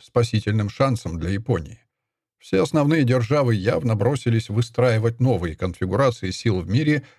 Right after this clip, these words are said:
после смерти Вильгельма второго. Меняются расклады, меняются союзы. У Токио вполне может появиться новый вариант создания своего будущего. Но нужно время.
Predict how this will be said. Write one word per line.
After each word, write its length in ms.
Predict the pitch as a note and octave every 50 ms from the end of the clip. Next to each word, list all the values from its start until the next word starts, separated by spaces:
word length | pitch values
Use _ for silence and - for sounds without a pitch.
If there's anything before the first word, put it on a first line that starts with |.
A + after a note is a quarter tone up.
| _ _
после 320 | _ F3 F3+ E3 - D#3+ D3
смерти 460 | B2+ - A2+ A2+ B2+ C3+ C3+ - D3
Вильгельма 500 | C3 A#2+ B2 B2+ A#2 A2 G2+ F2+ F#2+ G#2
второго. 560 | A2 - - B2+ B2+ A#2+ E2+ C2+ - A2 - _ _ _ _ _ _ _ _ _ _
Меняются 480 | - F#2 G2+ A#2+ D3+ F#3+ F#3 - -
расклады, 560 | F#3 F#3+ E3+ - - - A#2+ A2 G2+ F#2 G2 F#2+
меняются 500 | F#2 G#2 G#2+ A2+ C3+ D#3+ D#3 - - D#3+
союзы. 640 | D3 - C3+ A2+ F#2 A#2 C#3 C#3+ A#2+ A2+ - - _ _ _ _ _ _ _ _ _ _ _ _
У 140 | B2+ C3+
Токио 420 | B2 A#2 F3+ G3+ F#3+ - - G2 F#2
вполне 440 | - - - B2+ D#3 F3+ D3 A#2+ G#2
может 320 | F#2+ F#2+ E2+ - E2 -
появиться 500 | - F#2 F#2 G2 C#3+ G3 - - - E3
новый 300 | B2+ G#2 C3+ F3+ F3 D#3+
вариант 500 | C3 A#2 A2 G2+ G2+ A2 C#3 D3 - - _
создания 600 | - - - B2 A2+ G#2 F#2+ G#2 G2 G2 G2+ A#2
своего 440 | A#2+ - - A2 A2 A#2 A2 G2+ F2
будущего. 680 | D#2+ F#2+ G#2+ F#2+ - - - - - - B2 - - _ _ _ _ _ _ _ _ _ _ _ _ _ _ _
Но 260 | - F2+ G2+ C#3 F#3+ G3
нужно 400 | D3+ C3 C#3 B2+ B2 A#2 A#2+ A2+
время. 500 | G#2 G2 F#2 F2+ E2+ - - - -